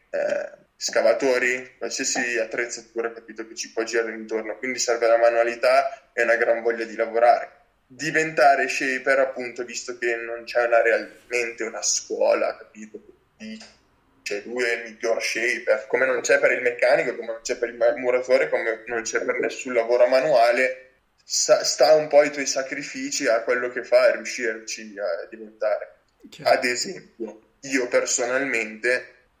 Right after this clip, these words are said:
Speaker 1: facevo il meccanico di macchine e camion, l'ho fatto per un sette otto anni della mia vita, dopodiché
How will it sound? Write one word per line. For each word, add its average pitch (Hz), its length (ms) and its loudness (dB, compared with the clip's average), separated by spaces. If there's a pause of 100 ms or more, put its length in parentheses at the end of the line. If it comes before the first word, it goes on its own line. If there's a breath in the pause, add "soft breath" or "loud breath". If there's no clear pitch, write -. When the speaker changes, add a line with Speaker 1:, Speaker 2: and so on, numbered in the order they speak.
Speaker 1:
facevo 110 420 -4
il 110 60 -4
meccanico 110 840 -2
di 110 80 -16
macchine 117 380 -4
e 113 60 -4
camion, 123 600 2 (720)
l'ho 123 140 -6
fatto 117 320 -6
per 113 160 0
un 107 360 -10 (100)
sette - 420 -2
otto - 240 -4
anni 101 240 -2
della 101 160 0
mia 131 140 2 (120)
vita, 113 180 -2
dopodiché 120 760 -2